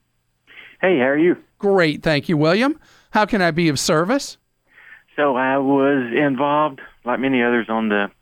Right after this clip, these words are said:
Speaker 1: credit or the data breach.
Speaker 2: The Equifax
Speaker 1: And, uh,
Speaker 2: thing?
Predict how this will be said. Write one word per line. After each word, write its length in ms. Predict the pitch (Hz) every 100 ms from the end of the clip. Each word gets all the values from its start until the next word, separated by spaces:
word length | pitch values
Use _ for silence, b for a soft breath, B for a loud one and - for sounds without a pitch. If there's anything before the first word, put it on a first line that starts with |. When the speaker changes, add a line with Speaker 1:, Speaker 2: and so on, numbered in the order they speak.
| _ _ _ _ _ _
Speaker 1:
credit 640 | - - 139 139 139 127 -
or 160 | 117
the 140 | 110 110
data 280 | 117 131 135
breach. 320 | 143 151 - - - _ _ _ _ B B B
Speaker 2:
The 80 | 151
Equifax 400 | 156 165 190 -
Speaker 1:
And, 180 | 214 175
uh, 120 | -
Speaker 2:
thing? 340 | 208 190 202